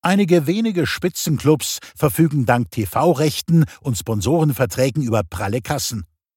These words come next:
Andere werden von Sugar Daddies, Mäzenen, Oligarchen oder Automobil-, Brause- oder Chemie- und Pharmaproduzenten mit Millionen vollgepumpt,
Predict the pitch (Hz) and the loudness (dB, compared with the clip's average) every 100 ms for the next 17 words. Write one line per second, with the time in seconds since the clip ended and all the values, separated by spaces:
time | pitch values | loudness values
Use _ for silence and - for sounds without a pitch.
0 | _ _ _ 147 156 185 175 175 156 139 | _ _ _ 2 2 2 2 4 4 4
1 | 147 120 107 90 - 165 165 147 147 139 | -2 -2 -2 -2 0 2 2 2 2 2
2 | 143 - - - - 101 - - 156 147 | 0 -2 -8 -14 -10 -10 -6 0 2 4
3 | 135 135 139 139 - - 151 - 156 143 | 2 2 2 2 2 0 -2 0 2 2
4 | - - 220 214 165 175 175 151 117 160 | -2 -6 -2 0 0 0 2 2 2 0
5 | 185 180 156 104 113 165 143 160 135 123 | 2 2 0 -2 0 2 2 2 0 0
6 | 113 120 113 151 165 - - 156 - 196 | 0 -2 0 2 2 0 -4 -4 -2 -2
7 | 160 104 - 110 87 143 120 131 131 - | 0 -2 -2 -4 -2 -2 -2 -2 -2 0
8 | 127 110 110 185 120 92 117 113 117 143 | -2 -2 0 0 0 -2 -2 -2 -4 -6
9 | 101 - | -6 -10